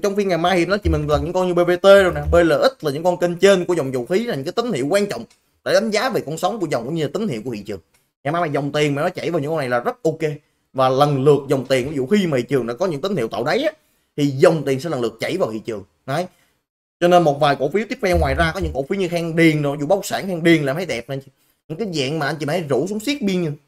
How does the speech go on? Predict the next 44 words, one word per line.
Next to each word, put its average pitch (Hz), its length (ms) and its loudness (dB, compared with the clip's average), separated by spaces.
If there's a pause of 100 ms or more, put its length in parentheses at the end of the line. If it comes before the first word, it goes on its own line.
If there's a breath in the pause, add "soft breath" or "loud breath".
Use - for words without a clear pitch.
siết 240 180 -8
nền, 139 260 2
kiệt 175 140 6
thanh 185 140 -6
khoản 160 240 -2
ra 190 80 0
test 226 200 -4
cung 190 260 4
nè. 143 60 -8 (380)
Với 214 80 -4
những 208 120 0
cổ 156 180 0
phiếu 233 100 -2
như 226 120 0
Khang 170 260 -4
Điền 127 260 0
nè. 117 60 -14 (160)
Đó, 196 240 -4
những 180 100 -6
con 208 200 0
kênh 214 200 2
trên 220 240 6
như 220 80 2
thế 247 40 0
này 208 160 0
là 175 120 0
những 196 120 -4
con 214 200 -2
chị 180 100 -2
mình 165 140 -2
phải 165 100 -4
đáng 220 180 -2
chú 240 120 -4
ý. 285 200 -2 (560)
Ví 240 80 -8
dụ 220 80 8
em 214 80 2
nói 262 180 2
gì 214 100 0
ngày 202 120 2
mai 202 280 0
dòng 180 180 0
tiền 175 220 0
vào, 175 260 -4